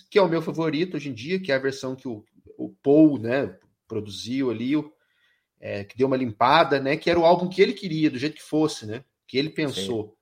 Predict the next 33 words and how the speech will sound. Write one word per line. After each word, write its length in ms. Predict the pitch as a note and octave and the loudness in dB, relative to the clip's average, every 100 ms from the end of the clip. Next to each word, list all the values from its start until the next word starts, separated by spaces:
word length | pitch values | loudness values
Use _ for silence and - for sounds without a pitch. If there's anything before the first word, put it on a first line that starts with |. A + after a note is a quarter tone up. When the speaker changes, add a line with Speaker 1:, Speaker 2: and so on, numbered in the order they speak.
| _ _ | _ _
Speaker 1:
A 80 | A#2 | -2
galera, 340 | C3+ C#3 D#3+ | 2 6 4
o, 160 | D3 D3+ | 2 -2
que-, 220 | - F#3 | -2 -2
quem 240 | F#3 F#3 F#3+ | 0 4 6
era 100 | F3 | 4
o 40 | |
fã 300 | E3 - D#3+ | 2 -2 0
do 140 | D#3+ | 0
Phil 180 | C#3+ C3+ | -2 -4
Spector 460 | C3 - D3 D3+ F#3+ | -6 -2 -2 -2 -2
era 100 | F3+ | -2
o 60 | |
John, 300 | G3+ C#3+ C#3+ | -2 -2 -2
né? 140 | A2 B2 | -4 -10
O 60 | - | -14
John 240 | G2+ B2 | -10 -8
que 80 | D#3 A#2 | -6 -2
Speaker 2:
Era 100 | B2+ | -2
o 20 | |
Speaker 1:
queria 140 | B2 G#2+ | 2 2
Speaker 2:
John, 120 | G2 | 2
Speaker 1:
que 80 | - | -4
o 20 | |
Speaker 2:
era 60 | |
o 20 | G2+ | -6
Speaker 1:
Spector 100 | G2+ | -6
Speaker 2:
John. 80 | F2 | -8
Speaker 1:
produzisse, 460 | A#2 A2 G#2+ A#2 | -12 -12 -14 -14
foi 120 | - | -10
essa 160 | B2+ D3 | -10 -10
treta, 340 | - G#2+ G2+ | -8 -8 -8
né? 140 | G#2 | -10